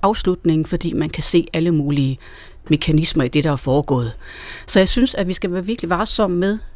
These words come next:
øh, at tro, at vi bare kan skære hånden af vores far og mor. Og vi skal også huske, og det synes jeg virkelig er vigtigt, og det kan jeg mærke selv,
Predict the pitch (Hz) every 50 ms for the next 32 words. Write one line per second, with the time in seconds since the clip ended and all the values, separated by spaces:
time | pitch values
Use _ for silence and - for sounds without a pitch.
0 | - - - 180 175 170 160 160 165 - - - 165 156 156 - - - - 226
1 | 214 - 180 - - 180 - - 165 170 202 - - 185 165 - - - - -
2 | - - - 175 165 - - 220 220 185 170 156 156 156 160 - - - 170 170
3 | 202 208 185 180 180 196 214 - - - - 220 190 202 - - - - - 269
4 | 254 - 240 - - 220 214 - - 151 - - 165 - - 214 220 214 - 240
5 | 247 - - - 185 175 - 220 - - 160 156 165 180 - - 208 196 185 185
6 | 220 - - - 226 220